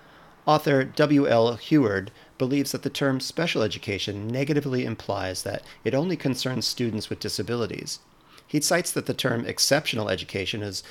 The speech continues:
more inclusive of gifted and talented children, stating, "Exceptional children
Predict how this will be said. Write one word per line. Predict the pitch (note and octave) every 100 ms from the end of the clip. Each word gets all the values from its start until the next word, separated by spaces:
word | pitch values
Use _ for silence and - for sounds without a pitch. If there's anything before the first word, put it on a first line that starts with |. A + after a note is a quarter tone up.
| -
more | C#3 E3
inclusive | C3 - C#3+ C#3 - - - - -
of | G#2+ -
gifted | F3 F3 A#2+
and | A2
talented | G#2+ D3+ C#3 C3 G#2 -
children, | A2 G#2+ - -
stating, | - - A2+ G#2+ G#2 - _ _ -
"Exceptional | - - F3+ - C3+ A2+
children | - G#2 - G2+